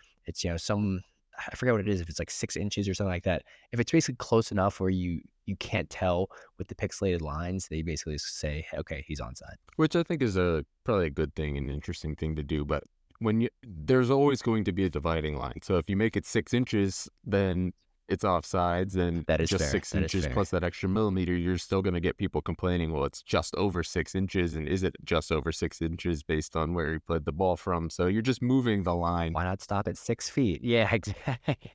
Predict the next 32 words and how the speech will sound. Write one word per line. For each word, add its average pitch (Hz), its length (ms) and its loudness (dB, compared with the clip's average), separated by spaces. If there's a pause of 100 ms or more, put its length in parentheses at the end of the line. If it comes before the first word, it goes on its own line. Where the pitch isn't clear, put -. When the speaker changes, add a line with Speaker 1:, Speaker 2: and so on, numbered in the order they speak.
Speaker 1:
I 85 680 -6
get - 20 -20
you. - 180 -14
Speaker 2:
But 117 240 4 (100)
it 120 140 -2
does 117 240 4
make 113 260 2
kind 110 260 0
of 104 60 2
sense 101 380 -2
that, 95 260 2 (220)
you 110 120 0
know, 92 120 2
if 85 120 -4
you 95 60 0
put 107 240 0
it 101 140 0
to 82 80 -2
six - 280 -4
inches, 87 340 -2
then 87 180 2
it, 78 140 -2 (340)
then 98 160 2
you're 95 100 2
basically 87 380 0
saying, 87 340 0
like, 73 420 -2
you 98 120 -4
know, 80 160 0
he 87 100 0
was 82 100 2
obviously 80 720 0